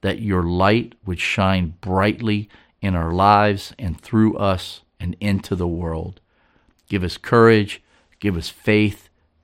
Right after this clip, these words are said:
give us hope. Let us know there's so much more of Christ that we can see.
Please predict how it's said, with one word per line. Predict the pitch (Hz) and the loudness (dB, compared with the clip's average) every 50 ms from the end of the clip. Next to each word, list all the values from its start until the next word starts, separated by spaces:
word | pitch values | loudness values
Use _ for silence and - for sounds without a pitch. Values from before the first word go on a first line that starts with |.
| _ _ _ | _ _ _
give | - 101 90 85 | -10 -8 -6 -6
us | 82 - - | -6 -8 -10
hope. | - - - 110 110 110 107 107 - - _ _ _ _ _ _ _ _ _ _ - | -8 0 4 6 6 6 6 2 -4 -16 _ _ _ _ _ _ _ _ _ _ -6
Let | 95 98 95 87 | -2 -2 -2 -2
us | 85 82 - - | -4 -6 -4 -2
know | 98 95 104 107 110 107 107 110 104 87 - _ _ _ _ _ _ _ _ - | 0 4 4 6 6 6 4 2 0 -2 -6 _ _ _ _ _ _ _ _ -10
there's | 95 - - | -8 -6 -6
so | - - - - 117 113 110 | -6 -2 2 4 6 6 6
much | 107 107 101 - - - - | 6 4 2 0 -2 -2 0
more | 104 101 101 104 104 107 107 107 - | 2 4 4 6 4 4 4 2 0
of | - 98 87 - | -2 -6 -8 -8
Christ | - - - 107 107 107 104 - | -6 0 2 4 4 2 0 -2
that | - 90 - | -6 -6 -4
we | 95 95 90 | -4 -6 -6
can | - - 80 76 | -6 -6 -8 -8
see. | - - - - 110 110 110 110 110 110 | -8 -8 -2 0 2 2 2 2 -2 -6